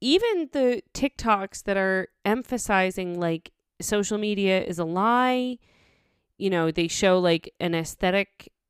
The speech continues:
side of the room, and then they turn the phone around and they show, like, the, the coffee table is completely covered in crap, right?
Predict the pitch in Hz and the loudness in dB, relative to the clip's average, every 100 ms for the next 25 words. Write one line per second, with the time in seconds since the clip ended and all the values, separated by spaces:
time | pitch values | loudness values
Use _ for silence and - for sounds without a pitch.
0 | - - 190 180 180 175 170 180 185 175 | -12 -2 2 2 0 -2 -4 -2 -2 0
1 | 175 170 - 170 165 165 160 - 185 180 | -2 -4 -4 -2 0 -2 -4 -4 -2 -2
2 | 170 165 - 185 175 175 170 165 156 156 | -2 -4 -2 -2 0 0 0 0 -2 -6
3 | 170 165 160 - 165 160 156 151 _ - | -6 -4 -4 -2 0 0 0 -4 _ -6
4 | 185 _ _ - 175 - 190 175 190 175 | -6 _ _ -6 -4 2 4 4 0 -4
5 | 185 170 170 165 156 - 180 - 185 165 | -2 -2 -2 -4 -4 -8 -10 -6 -4 -4
6 | 165 - 175 165 165 160 156 156 151 - | -6 -4 -2 0 -2 -4 -6 -8 -10 -16
7 | _ _ - 185 139 - - - - _ | _ _ -4 -4 -2 -8 -14 -20 -20 _
8 | - 160 160 | -12 -8 -8